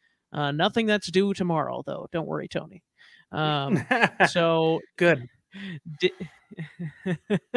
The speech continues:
Speaker 2: I didn't do
Speaker 1: David
Speaker 2: the homework.
Speaker 1: Montgomery.
Speaker 2: I didn't. Yeah.
Speaker 1: He didn't do the homework? Well,
Speaker 2: No.
Speaker 1: good. Uh, <laughs> Vikings were sup-, supposedly in the mix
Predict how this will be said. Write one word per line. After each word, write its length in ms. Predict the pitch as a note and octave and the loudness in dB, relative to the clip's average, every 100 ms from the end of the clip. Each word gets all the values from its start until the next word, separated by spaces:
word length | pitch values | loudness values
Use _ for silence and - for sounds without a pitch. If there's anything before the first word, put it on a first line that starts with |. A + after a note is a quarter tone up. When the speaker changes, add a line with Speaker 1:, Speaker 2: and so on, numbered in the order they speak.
| - | 0
Speaker 2:
I 120 | D#3+ | 2
didn't 280 | E3 A3 A#3 | 4 6 8
do 100 | G3+ | 10
Speaker 1:
David 160 | A#3 F#3+ | 12 12
Speaker 2:
the 40 | |
homework. 320 | G#3 B3 A#3+ A3+ | 12 10 8 8
Speaker 1:
Montgomery. 260 | A#3 F3 | 8 8
Speaker 2:
I 20 | G3 | 6
didn't. 180 | F#3+ - _ _ _ _ _ _ D3+ | 2 -4 _ _ _ _ _ _ -4
Yeah. 220 | D3+ A#2+ - C3+ - - _ _ C#3 - _ _ _ _ _ _ _ _ _ | -4 -4 -8 -20 -20 -20 _ _ -20 -20 _ _ _ _ _ _ _ _ _
Speaker 1:
He 100 | - | -8
didn't 260 | D#3+ F#3 F#3 | -2 0 4
do 100 | F#3 | 4
the 100 | F#3 | 6
homework? 420 | F#3 F#3 F#3+ - _ _ - - - - _ | 4 2 -2 -4 _ _ -20 -20 -20 -20 _
Well, 340 | E3 D#3+ C3 B2 | -2 0 0 -4
Speaker 2:
No. 100 | F3 - - - - - D#3 | -10 -10 -14 -16 -20 -12 0
Speaker 1:
good. 280 | E3+ C3+ - _ _ - - - | 2 2 -4 _ _ -20 -14 0
Uh, 880 | E3+ F3 E3+ F3 - - F#3+ E3+ E3 - | 4 6 6 4 2 2 4 2 -4 -8
<laughs> 260 | G#3+ E3+ | -6 -6
Vikings 640 | D#3+ F#3+ C#4 D#4 D#4 D4+ F#3+ | 4 8 8 8 4 4 6
were 300 | A3 B3 B3+ | 8 8 8
sup-, 420 | - G#3 F#3+ - | 6 4 4 -2
supposedly 880 | - G3 G#3 C4+ C#4+ A3+ G3+ G3 G#3+ | -2 2 6 6 4 4 6 6 6
in 160 | C#4+ | 6
the 80 | D4 | 6
mix 680 | A3 A#3 G3+ - - - - | 6 6 4 2 -6 -6 -8